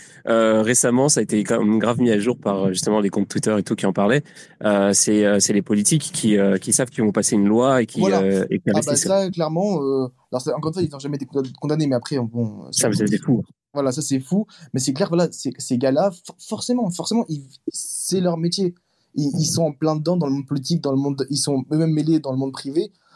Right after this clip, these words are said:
Speaker 2: Donc forcément, ils ont de l'information qu'un retail ne pas, veut pas avoir, euh, que même, ah, même, ah, même, des fois, même de, de l'entreprise, les employés même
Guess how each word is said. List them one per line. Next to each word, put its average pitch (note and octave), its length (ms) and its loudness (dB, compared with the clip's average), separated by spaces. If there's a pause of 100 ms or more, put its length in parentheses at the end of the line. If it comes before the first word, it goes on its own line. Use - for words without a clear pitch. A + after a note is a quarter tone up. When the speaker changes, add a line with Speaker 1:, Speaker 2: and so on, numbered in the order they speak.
Speaker 2:
Donc C#3+ 160 -4
forcément, F#3+ 480 -2
ils F3 80 2
ont D#3+ 60 2
de C#3 180 -8
l'information C#3+ 380 -2
qu'un C#3+ 160 0
retail D3 240 -2
ne D3+ 100 -4
pas, C3+ 320 0
veut C3 100 -10
pas C3+ 120 0
avoir, E3 300 -2 (360)
euh, C3+ 160 2
que C3+ 140 -6
même, D#3 180 0
ah, C3+ 80 -2
même, D#3+ 220 0
ah, F3+ 100 0
même, A#3 180 0
des E3+ 140 -2
fois, A#3+ 80 0
même G3 260 -2
de, D#3+ 280 -2
de D3 160 -6
l'entreprise, F3+ 420 -2
les D3 100 -8
employés E3 260 0
même A#3 260 -2